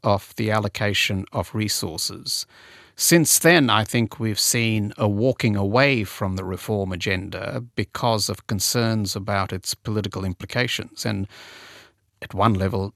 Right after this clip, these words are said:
this shouldn't surprise us at all. I mean, uh, the politics of economic reform in a democracy is very hard.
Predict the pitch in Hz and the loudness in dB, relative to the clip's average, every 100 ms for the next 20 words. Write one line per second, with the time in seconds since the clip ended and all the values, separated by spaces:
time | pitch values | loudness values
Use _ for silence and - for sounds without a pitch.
0 | _ 113 - 127 107 101 - - 104 110 | _ -4 0 0 0 0 0 0 2 2
1 | 107 107 - 98 120 123 87 92 - 107 | 2 0 -2 2 2 2 -2 -8 -4 0
2 | 104 104 98 95 - - 95 95 92 87 | 2 0 -2 -6 -12 -4 0 2 0 -4
3 | 82 - - - _ - 110 - - 233 | -8 -16 -20 -20 _ -10 -8 2 4 4
4 | - - 110 117 104 110 104 101 107 - | 2 0 2 2 2 2 0 -2 -6 -2
5 | 117 110 104 98 92 92 123 - 117 - | 0 2 0 -2 -2 0 0 0 -2 -2
6 | 87 92 - 101 90 - 117 113 156 95 | -2 -4 -4 -4 -2 0 2 4 0 -4
7 | 127 | -6